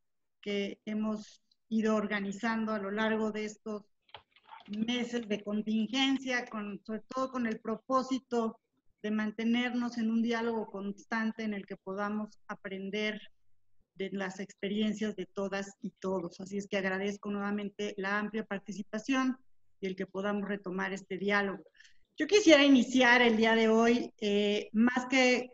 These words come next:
con la presentación, con una serie de preguntas que me gustaría compartirles en la pantalla y que me gustaría que fuéramos respondiendo, por favor, en el chat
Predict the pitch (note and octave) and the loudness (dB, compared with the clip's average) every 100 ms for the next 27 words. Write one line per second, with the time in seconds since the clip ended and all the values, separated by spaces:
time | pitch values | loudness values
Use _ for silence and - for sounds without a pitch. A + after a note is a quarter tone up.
0 | - A#3 A3+ G#3+ A3 G3+ G#3+ G3 G#3 G3 | -2 2 4 2 2 0 0 0 0 0
1 | B3 A#3+ A#3+ A#3+ _ _ A3+ C4 D4 D4+ | 2 2 2 -2 _ _ 6 8 10 8
2 | D4 C4+ C4 A#3 G#3+ G3 A3 C4 B3 A#3 | 6 6 6 4 2 2 6 8 8 6
3 | G#3+ A3 - _ _ _ _ - G#3+ G#3 | 4 2 -8 _ _ _ _ 0 2 2
4 | G3+ A3+ A3+ A3+ A#3 A#3 G#3+ F#3 - A3+ | 0 2 2 2 2 2 2 -2 0 2
5 | A3 A3 A3 G3+ F#3+ G3 G3 A3 A#3 A3+ | 2 2 0 -2 -2 -6 -6 -2 -2 0
6 | A#3 A3+ B3 C4 C4 C4+ C#4+ D4 E4 E4 | -4 -4 -4 0 0 0 0 2 2 0
7 | F#4 D4+ D4+ D4+ D4 D4+ C4 B3 A3+ - | -2 4 6 6 6 2 0 -4 -4 -6
8 | G#3+ G#3+ G#3+ B3+ B3+ - A#3+ A#3+ G#3+ F#3 | -4 -2 0 2 0 -4 -10 -12 -12 -12
9 | G3 F#3+ A3 A3+ - A3 G3+ E3+ - A#3 | -12 -8 -8 -8 -10 -10 -10 -12 -12 -6
10 | G#3 | -6